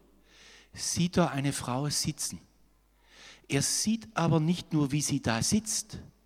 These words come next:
sondern er sieht, wie sie anders sitzt, eben gebeugt. Und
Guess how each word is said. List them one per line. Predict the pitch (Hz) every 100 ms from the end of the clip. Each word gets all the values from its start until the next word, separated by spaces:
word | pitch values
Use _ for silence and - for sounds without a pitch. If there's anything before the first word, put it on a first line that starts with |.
| _ _ _ _ _
sondern | - 117 117 107
er |
sieht, | 110 - 139 147 - - _ _ _
wie | 113
sie | 101 101 -
anders | 143 180 139 101 - -
sitzt, | - - 120 - - - - - - _ _ _ _ _ _ _ _
eben | 113 120 - 143 - - - _ _
gebeugt. | - - 127 110 - - - - _ _ _ _ _ _ _ - - _ - - - - _ _ _ _ -
Und | 117 113 - -